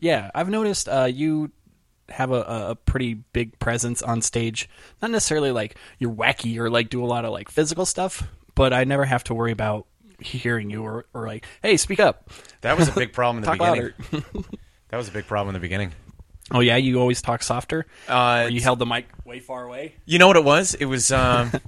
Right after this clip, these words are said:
Speaker 1: <laughs>
Speaker 2: Bill Cosby in
Speaker 1: Mm-hmm.
Speaker 2: his, in his, uh, comedy skit. He held his microphone. His microphone was all over the place. It wasn't
Speaker 1: Yeah.
Speaker 2: even like he was talking into it. And
Speaker 1: Sometimes he would have a microphone like, uh, the guy from Price is Right, Bob Barker.
Speaker 2: <laughs> Yeah.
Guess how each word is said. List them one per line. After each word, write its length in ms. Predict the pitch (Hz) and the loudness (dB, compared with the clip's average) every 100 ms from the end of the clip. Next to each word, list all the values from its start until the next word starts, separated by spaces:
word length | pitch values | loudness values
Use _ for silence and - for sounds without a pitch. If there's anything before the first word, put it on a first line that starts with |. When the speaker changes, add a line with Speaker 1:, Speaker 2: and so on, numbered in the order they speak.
| - | -16
Speaker 1:
<laughs> 240 | - - | -18 -6
Speaker 2:
Bill 160 | - 170 | 0 0
Cosby 500 | - 170 143 110 87 - _ | 2 2 2 -2 -8 -12 _
in 120 | 120 131 | -2 2
Speaker 1:
Mm-hmm. 100 | 151 | 4
Speaker 2:
his, 340 | 151 131 - - - _ 123 | 2 0 -4 -10 -20 _ -6
in 80 | |
his, 280 | 123 156 139 | -2 -2 0
uh, 220 | 120 117 110 | 2 4 2
comedy 320 | - 113 110 | 0 -2 -2
skit. 220 | 107 120 107 | -2 -2 -4
He 100 | 139 | -2
held 180 | 180 | -2
his 120 | 175 147 | -2 -4
microphone. 420 | 196 180 147 127 | -4 -4 -2 -2
His 100 | 143 | -2
microphone 300 | 226 - 220 | -4 0 0
was 140 | 180 | 2
all 180 | 190 220 | 2 2
over 80 | 208 | 2
the 80 | 156 | -2
place. 300 | 98 85 - | -6 -6 -4
It 80 | |
wasn't 160 | 170 196 | 0 2
Speaker 1:
Yeah. 60 | 190 | 2
Speaker 2:
even 40 | |
like 140 | 180 | 0
he 40 | 165 | -2
was 120 | 160 | 0
talking 300 | 170 165 165 | 2 2 0
into 200 | 170 123 | -4 -2
it. 120 | 98 | -2
And 520 | - - - - 180 185 | -6 -20 -20 -8 -2 2
Speaker 1:
Sometimes 220 | 247 247 | 2 2
he 80 | 262 | -2
would 120 | 185 | 0
have 140 | 175 | 0
a 60 | 170 | 0
microphone 500 | 143 151 143 147 139 | -2 -2 0 0 0
like, 280 | 117 117 127 | -2 -2 0
uh, 160 | 120 | 0
the 160 | 117 120 | -2 -2
guy 180 | 123 123 | 2 2
from 220 | - 117 | 0 0
Price 260 | 117 117 | 2 2
is 120 | 117 120 | -2 0
Right, 220 | 107 95 | -2 0
Bob 220 | 110 107 | -4 -2
Barker. 280 | 110 113 - | -2 6 8
Speaker 2:
<laughs> 60 | |
Yeah. 120 | 240 | 8